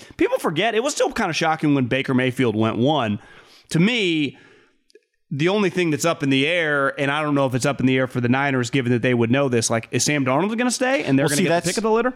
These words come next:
Speaker 2: I think that's part of it. Part of this is not just recon that they've done by, "Hey, Robert, come on, tell us. Hey, Robert, come on, tell us." Part of it is they've talked to the Jets about Sam Darnold.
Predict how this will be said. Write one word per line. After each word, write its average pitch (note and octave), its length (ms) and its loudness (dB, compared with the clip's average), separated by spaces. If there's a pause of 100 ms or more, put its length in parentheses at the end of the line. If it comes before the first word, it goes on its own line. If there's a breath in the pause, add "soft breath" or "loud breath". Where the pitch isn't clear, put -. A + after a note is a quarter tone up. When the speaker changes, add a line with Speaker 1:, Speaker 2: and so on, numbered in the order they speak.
(140)
Speaker 2:
I D#3 80 0
think F3 160 0
that's - 220 -2
part D3 260 0
of C3+ 60 2
it. - 80 -4 (180 loud breath)
Part C4+ 220 2
of A3 60 0
this - 140 -2
is C3+ 140 0
not C#3 240 0
just B2 400 0
recon B2 600 0
that A#2 160 0
they've B2 180 -2
done A#2 360 2
by, G2 240 -2 (200 loud breath)
"Hey, D3 140 2
Robert, B2+ 400 0
come C#3+ 120 0
on, A#2 160 2
tell A#2+ 220 0
us. G2+ 120 -4
Hey, C#3 120 0
Robert, B2 380 0
come A#2+ 140 2
on, A#2+ 120 2
tell B2 160 0
us." F#2+ 80 -4
Part A3+ 220 0
of E3+ 80 -2
it C#3+ 40 0
is D3 140 0
they've F3+ 180 0
talked F#3 220 0
to F#3 60 0
the E3 80 -2
Jets E3+ 200 0
about D#3 220 -2
Sam D3 180 0
Darnold. A2+ 340 -2